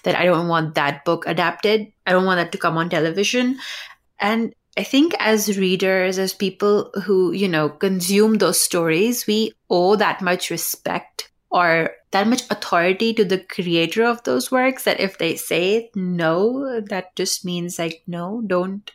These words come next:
do it. Don't mess with it. And like you said, especially the fact that, you know, uh, Sue Grafton has passed away, may she rest in peace. And, and do, it's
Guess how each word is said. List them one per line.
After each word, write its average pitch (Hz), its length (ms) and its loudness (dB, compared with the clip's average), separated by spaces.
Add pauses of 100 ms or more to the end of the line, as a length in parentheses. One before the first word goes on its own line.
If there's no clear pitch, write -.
(100)
do 196 160 2
it. 302 180 2 (180)
Don't 220 360 2
mess 208 280 0
with 277 120 0
it. 381 220 2 (300)
And 196 200 0 (100)
like 190 220 -2
you 214 80 4
said, 165 220 2
especially 214 440 0
the 220 120 2
fact 170 320 -2
that, 175 160 -8
you 180 100 -4
know, 156 480 -2
uh, 170 280 -2
Sue - 180 -6
Grafton 160 640 -6
has - 240 -6
passed - 320 -8
away, 233 380 2
may 165 120 -2
she - 160 -6
rest - 180 -8
in 165 120 -12
peace. 160 280 -2
And, 185 240 0 (200)
and 190 180 2
do, 202 180 4
it's - 240 -2